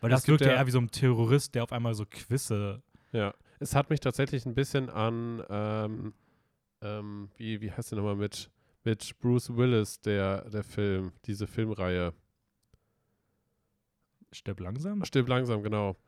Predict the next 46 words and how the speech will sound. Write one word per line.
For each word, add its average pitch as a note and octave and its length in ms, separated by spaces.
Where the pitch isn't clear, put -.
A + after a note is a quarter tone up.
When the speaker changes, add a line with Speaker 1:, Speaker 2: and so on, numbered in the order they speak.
Speaker 2:
Da A2+ 120
gibt C3+ 140
es C#3 100
nämlich C3+ 260
auch B2+ 200
einen A#2 240
Teil, A2+ 1200
äh, G2+ 240
wo, A2 540
wo, G#2+ 480
ähm, G#2 560
war - 100
das, G2+ 140
das G#2+ 120
der A2 120
zweite C#3 440
oder B2 160
dritte A2+ 300
Teil? F#2+ 400
Ich - 80
meine, B2 100
das C3 100
wäre B2 100
der A#2+ 100
zweite A#2 280
Teil, G2 280
wo A#2+ 400
immer, B2 480
ähm, A2+ 400
Simon B2 340
Says B2 540
quasi, G#2 300
ich - 160
weiß A2 140
nicht, G#2 80
hast A#2 120
du C#3+ 40
die C3+ 200
Reihe A#2+ 320
gesehen? B2 400
Speaker 1:
Ja. A#2+ 600
Speaker 2:
Da B2+ 320
gibt's C3+ 180
ja C3 80
quasi B2 300
einen B2 380